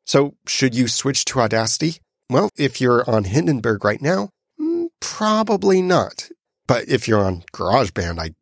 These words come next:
definitely would highly recommend switching away <laughs> from GarageBand, which still does a lot of things rather weirdly. But Hindenburg, I think, is still far ahead of Audacity.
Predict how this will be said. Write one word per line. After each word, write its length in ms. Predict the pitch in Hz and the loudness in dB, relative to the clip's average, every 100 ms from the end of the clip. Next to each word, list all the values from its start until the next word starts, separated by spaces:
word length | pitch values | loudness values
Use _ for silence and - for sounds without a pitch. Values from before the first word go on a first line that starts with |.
| - | -4
definitely 420 | 90 98 80 82 | -4 -4 -8 -8
would 260 | 113 180 - | 0 0 0
highly 400 | - 131 107 104 | -2 -2 0 -2
recommend 500 | 107 95 107 92 95 | -2 -4 -4 -2 -2
switching 380 | - 110 - 104 | -2 -2 -4 -6
away 500 | 107 107 117 127 143 | -6 2 2 2 -2
<laughs> 160 | - | -10
from 360 | - - 117 110 - - | -8 0 0 0 -8 -4
GarageBand, 680 | 120 110 120 113 107 101 104 - _ | 0 2 2 0 0 0 -4 -12 _
which 180 | 131 - | -4 -4
still 240 | - 156 | 0 2
does 160 | 113 104 | 2 0
a 60 | 95 | 2
lot 240 | 110 127 | 2 0
of 80 | 107 | -2
things 460 | 117 107 95 - - _ | -2 -2 -2 -4 -6 _
rather 220 | 113 98 | 0 0
weirdly. 420 | 95 117 107 104 - _ | 2 2 2 -4 -8 _
But 140 | - - _ | -4 -4 _
Hindenburg, 640 | 127 160 226 208 139 139 - | 0 2 2 0 2 0 0
I 100 | 143 | -2
think, 240 | 143 170 | 2 0
is 120 | 131 - | 0 -2
still 260 | - 139 | 0 0
far 600 | 110 - - 131 123 120 | 0 -8 -2 2 4 2
ahead 260 | 113 98 104 | 2 2 0
of 120 | 95 | 0
Audacity. 540 | 98 98 87 80 80 | -4 -4 -4 -6 -8